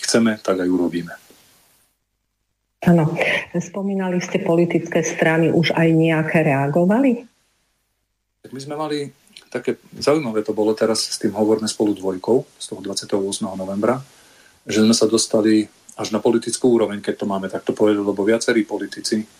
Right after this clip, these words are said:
Speaker 1: zdieľali na svojich stránkach, či už facebookových, alebo, alebo teda sociálnych médiách, nejaké buď výňatky, alebo dokonca aj celé také časti vysielania. Takže, e, dalo by sa povedať, že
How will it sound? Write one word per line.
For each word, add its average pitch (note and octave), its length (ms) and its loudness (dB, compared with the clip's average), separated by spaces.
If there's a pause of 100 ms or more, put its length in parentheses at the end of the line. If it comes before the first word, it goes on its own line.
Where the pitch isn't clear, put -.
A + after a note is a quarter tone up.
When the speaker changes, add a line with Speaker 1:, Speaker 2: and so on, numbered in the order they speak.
(960)
Speaker 1:
zdieľali G#2 480 2
na G2 160 -6
svojich G2 400 -4
stránkach, G2+ 800 -2 (640)
či G2 80 -4
už - 80 -8
facebookových, F#2+ 640 -2
alebo, F2+ 400 -6
alebo F#2+ 240 -8
teda F#2+ 160 -2
sociálnych F#2+ 480 -2
médiách, G2 420 0 (920)
nejaké G2 400 2
buď A2+ 240 2
výňatky, A2+ 480 2
alebo G2 320 0
dokonca G2+ 400 -4
aj F#2 160 -2
celé G2+ 320 0 (320)
také G2 240 -4
časti G#2 400 2
vysielania. A2 640 2 (560)
Takže, G#2+ 480 2 (1120)
e, A#2 80 0
dalo A#2 160 2
by A2+ 80 -4
sa A2+ 80 -2
povedať, A2+ 320 0
že - 20 -14